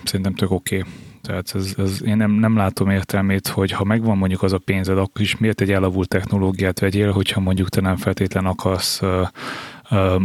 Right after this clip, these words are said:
ö, egy régebbibe beletenni. Tehát most, hogyha belegondolsz, azért évek, évről évre a digitális fényképezőgépek, jó, mondjuk most már talán nem olyan rohamos léptékben,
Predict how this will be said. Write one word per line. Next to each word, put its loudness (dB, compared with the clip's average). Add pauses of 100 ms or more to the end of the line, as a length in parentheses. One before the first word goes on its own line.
(140)
ö, 0 (460)
egy 2
régebbibe 2
beletenni. -2
Tehát 0
most, 0
hogyha -2
belegondolsz, 2
azért 0
évek, 0
évről 2
évre 2
a 0
digitális 0
fényképezőgépek, 0
jó, 2 (100)
mondjuk 2
most 2
már -4
talán 0
nem 2
olyan 0
rohamos -4
léptékben, -2